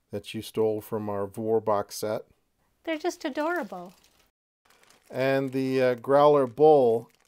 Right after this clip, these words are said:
Speaker 2: I don't think that's the bull.
Speaker 1: So this is not the growler bull. The growler bull is even larger than this guy.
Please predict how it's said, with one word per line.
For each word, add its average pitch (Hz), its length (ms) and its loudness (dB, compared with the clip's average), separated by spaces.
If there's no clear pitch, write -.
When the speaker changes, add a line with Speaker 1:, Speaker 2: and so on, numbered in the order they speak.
Speaker 2:
I 220 80 -10
don't 254 220 -8
think 277 200 -10
that's 226 240 -10
the 208 80 -14
bull. 190 340 -14
Speaker 1:
So - 160 -2
this 139 180 0
is 143 80 -2
not 165 220 0
the 190 80 -2
growler 127 360 4
bull. 120 420 0
The 120 100 -12
growler 127 240 0
bull 131 260 0
is 113 120 -6
even 120 200 -6
larger 117 460 -6
than 98 160 -14
this 110 180 -12
guy. 76 320 -16